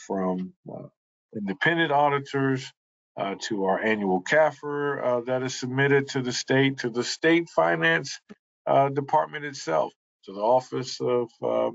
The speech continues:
Inspector General. Uh, our numbers are the numbers here, and this is the reality. So as, um, our district no longer has access to, uh,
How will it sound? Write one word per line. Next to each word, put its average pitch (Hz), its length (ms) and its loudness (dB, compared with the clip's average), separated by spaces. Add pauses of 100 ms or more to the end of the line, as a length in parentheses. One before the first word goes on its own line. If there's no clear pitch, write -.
Inspector 143 580 0
General. 131 480 0 (800)
Uh, 50 220 -8 (300)
our 101 180 -8
numbers 139 480 0
are 143 80 2
the 143 80 0
numbers 147 460 -2
here, - 220 -14 (500)
and 98 120 -12
this 120 220 -2
is 131 80 -2
the 135 120 2
reality. 120 680 2 (600)
So 107 340 -6
as, 107 480 0
um, 101 640 4
our 107 220 2
district 143 560 0 (340)
no 113 140 2
longer 139 340 2
has 123 260 -2
access 123 640 0
to, 101 680 -4
uh, 95 120 -10